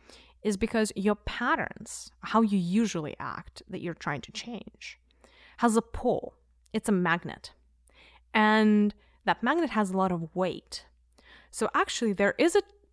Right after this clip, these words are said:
well-trodden path. There is the answer that, you know, if it was a multiple choice test,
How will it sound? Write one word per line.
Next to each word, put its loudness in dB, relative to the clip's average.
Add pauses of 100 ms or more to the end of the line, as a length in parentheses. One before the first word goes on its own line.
well-trodden 0
path. -8 (320)
There 0
is 0 (520)
the 0 (100)
answer 2
that, -2 (180)
you 0
know, 0
if -2
it -2
was 0
a 2
multiple -2
choice -4
test, -4